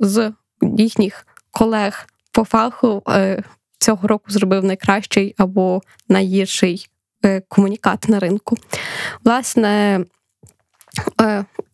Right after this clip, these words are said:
всеукраїнська рекламна коаліція стоїть за Effie Awards Україною, Ukrainian Creative Stories, A D C U A, а також Ukrainian Design,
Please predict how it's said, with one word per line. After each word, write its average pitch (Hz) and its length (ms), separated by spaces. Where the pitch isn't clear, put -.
всеукраїнська 233 1000
рекламна 240 440
коаліція 247 520
стоїть 233 400
за - 200
Effie 269 300
Awards 311 280
Україною, 277 680
Ukrainian 226 520
Creative 220 540
Stories, 311 580
A 233 120
D 202 100
C 240 540
U 214 120
A, 302 460
а 220 140
також 233 520
Ukrainian 220 520
Design, 220 360